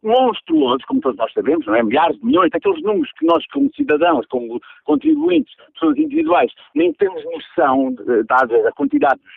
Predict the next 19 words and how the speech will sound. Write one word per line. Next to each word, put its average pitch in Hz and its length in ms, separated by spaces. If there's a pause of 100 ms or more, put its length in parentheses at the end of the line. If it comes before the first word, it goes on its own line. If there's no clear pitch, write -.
zeros, - 240 (380)
e 262 100
depois 226 480 (360)
viam-se 240 440 (200)
para 220 180
o 151 80
contribuinte 165 720
para 240 220
pagar. 220 480 (360)
E 202 60
depois 226 240
a 226 60
promiscuidade 220 640
que 208 80
existe 208 200
entre 185 180
o 165 60
poder 190 260
político 202 640